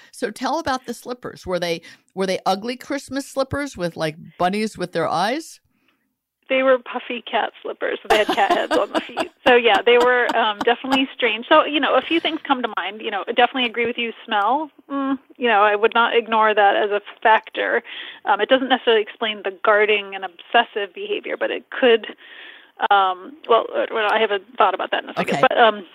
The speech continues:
Speaker 2: okay, smell, um, on the cat's level, right? So,
Speaker 1: Yep.
Speaker 2: um,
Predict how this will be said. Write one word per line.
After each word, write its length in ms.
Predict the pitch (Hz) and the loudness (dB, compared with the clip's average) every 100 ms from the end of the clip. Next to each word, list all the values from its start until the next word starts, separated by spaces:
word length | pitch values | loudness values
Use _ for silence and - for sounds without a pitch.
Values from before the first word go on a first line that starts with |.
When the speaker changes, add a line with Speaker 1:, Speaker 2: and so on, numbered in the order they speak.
| - _ - | -20 _ -4
Speaker 2:
okay, 260 | 233 220 - - - - - | 0 0 -4 -14 -18 -18 -4
smell, 420 | 269 262 262 269 - - - 233 | 4 6 6 4 0 -16 -4 0
um, 240 | 214 196 - _ | 0 -2 -8 _
on 140 | 247 254 | 2 2
the 80 | 285 | 4
cat's 260 | 277 247 - | 2 2 2
level, 320 | 208 190 294 349 - | 0 2 0 -2 -4
right? 280 | 226 302 - - | -2 -2 -4 0
So, 400 | 240 226 220 220 - _ _ _ | 4 6 6 4 0 _ _ _
Speaker 1:
Yep. 80 | - | 0
Speaker 2:
um, 280 | 202 202 | 0 0